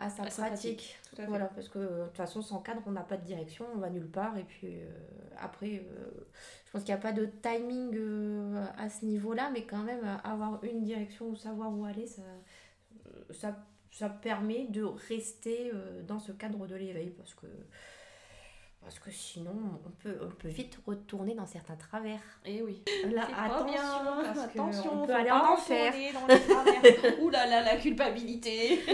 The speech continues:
Speaker 1: Ah bah ouais. Ouh là là là là. C'est, ça nous fait quand même, euh, énormément, euh, d'éléments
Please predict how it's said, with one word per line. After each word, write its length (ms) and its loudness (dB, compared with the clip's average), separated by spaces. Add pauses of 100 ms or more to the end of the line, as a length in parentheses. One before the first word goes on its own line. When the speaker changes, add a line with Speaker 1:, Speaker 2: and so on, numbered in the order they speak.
(280)
Speaker 1:
Ah 80 -2
bah 220 2
ouais. 180 4 (140)
Ouh 120 0
là 100 0
là 160 -4
là 120 -4
là. 100 -6 (140)
C'est, 360 -8
ça 360 2
nous 140 0
fait 340 -6
quand 140 -4
même, 260 -2
euh, 300 -2
énormément, 920 -4
euh, 80 -4
d'éléments 540 -4